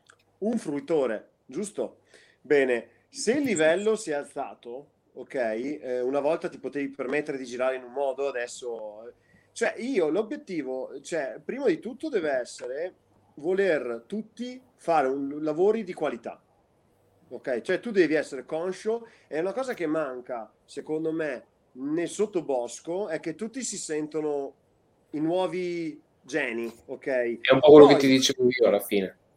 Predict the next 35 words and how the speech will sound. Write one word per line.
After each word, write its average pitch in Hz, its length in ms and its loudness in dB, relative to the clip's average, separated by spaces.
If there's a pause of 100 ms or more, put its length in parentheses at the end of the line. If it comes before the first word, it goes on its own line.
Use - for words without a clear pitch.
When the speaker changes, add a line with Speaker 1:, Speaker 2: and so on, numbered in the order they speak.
(180)
Speaker 1:
No, 277 200 -6
ma 226 120 -2
tu 311 180 -6
devi 175 220 4
guardare 175 520 -2
il 151 60 -8
prodotto 214 500 -4
e 277 60 -12
dire, 180 220 -6
"Ok, 156 340 -6
qua 240 180 -8
devo 185 220 -4
migliorare, 139 640 -6
no? 156 300 -14 (280)
Questa 202 280 -6
canzone 214 460 -4
l'ho 226 80 -2
fatta 185 240 -8
di 180 80 -8
merda, 143 380 -6
o 151 60 -6
questo 208 640 -2
corto 214 420 -2
è - 20 -6
venuto 196 300 -4
proprio 185 220 -18
male, 135 360 -10
porca 127 300 -12
puttana, 127 440 -14
il 185 80 -12
prossimo 196 480 -8
devo 156 140 -10
spaccare 185 520 -8
i 156 40 -14
culi." 135 420 -10